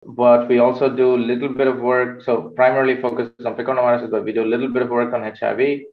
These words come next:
So I think we have one, maybe two projects on H I V, uh, one project on sars coronavirus, of course, a couple of projects on C M V and R S V, but our primary focus is on picornaviruses. My main role was, when I joined, was to, uh, set up human models for studying these viruses.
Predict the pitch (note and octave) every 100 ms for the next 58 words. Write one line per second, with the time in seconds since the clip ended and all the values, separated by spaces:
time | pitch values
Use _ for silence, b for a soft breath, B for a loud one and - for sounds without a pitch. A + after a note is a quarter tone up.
0 | _ _ - A2 A2+ A2 A2 G#2+ A2 A2+
1 | A2 G#2+ A#2+ A#2 A2+ A2 - A2 A2 A2
2 | G#2+ A2 A2 B B B B _ - G#2+
3 | G#2 G2+ G2+ G2+ G#2+ A2 A2+ A2 A2 A2
4 | G#2 - A2 - A2 A#2 A#2+ A#2+ A#2+ A2+
5 | - A2+ A2+ A2+ _ - A#2 A#2 - A#2
6 | A2+ A2+ A2+ A2 - A2+ G#2+ A2+ A2 A2
7 | G#2 - G#2+ G2+ A2+ A2+ B2 - - -
8 | A2 A2+ A2 A#2+ B2 B2 A#2+ D3+ A#2 A#2+
9 | A2 G#2+ A2 G#2 G2 G2+ - - _ -
10 | A#2+ D#3+ C#3+ C#3+ D3+ C3 C#3 B2+ A2 C#3
11 | B2+ B2 A#2+ A2+ G#2+ A#2 A#2+ A2+ A2 A2
12 | A#2 A2+ G#2 G2 _ _ _ A2+ G#2+ -
13 | A#2+ A#2+ B2+ C3 C3+ A#2 A#2 A#2 A2 -
14 | G#2 A2 G#2+ G#2 G2 G#2 G#2 G#2 C#3 -